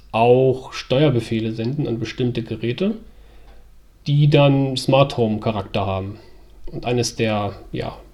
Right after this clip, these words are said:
äh, Königsdisziplinen, sag ich mal, bei sowas ist dann immer die Ansteuerung von,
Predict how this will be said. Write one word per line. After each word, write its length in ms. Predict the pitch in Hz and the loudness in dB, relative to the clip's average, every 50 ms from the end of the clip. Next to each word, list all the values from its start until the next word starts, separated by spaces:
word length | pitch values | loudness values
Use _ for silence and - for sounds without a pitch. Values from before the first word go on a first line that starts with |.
| - - - - - | -20 -20 -20 -20 -20
äh, 680 | 214 131 120 113 110 - 101 110 113 127 131 127 127 - | -16 -14 -12 -12 -12 -12 -12 -12 -10 -6 -4 -4 -4 6
Königsdisziplinen, 840 | - 170 175 180 170 - - 175 160 - 175 160 - - 170 165 156 | 8 10 10 10 8 6 4 2 2 2 0 -2 2 2 2 4 4
sag 180 | 160 151 151 | 4 2 2
ich 180 | 151 151 151 - | 2 0 0 -2
mal, 280 | 147 139 139 139 139 | -2 0 0 0 -2
bei 120 | 139 135 135 | -2 -2 -2
sowas 360 | 131 139 135 135 131 127 - | -2 -2 0 0 0 -2 -2
ist 180 | 135 120 - 131 | -6 -6 -6 -6
dann 100 | 127 135 | -6 -4
immer 140 | 131 127 | -2 -2
die 140 | 123 165 - | -4 -4 -4
Ansteuerung 560 | 127 131 123 - - - 135 131 131 127 123 | -2 -2 -2 -2 -4 -4 -4 -2 -2 -2 -2
von, 460 | 117 - - 120 117 120 117 113 113 | -4 -4 -2 -2 0 0 -2 -2 -4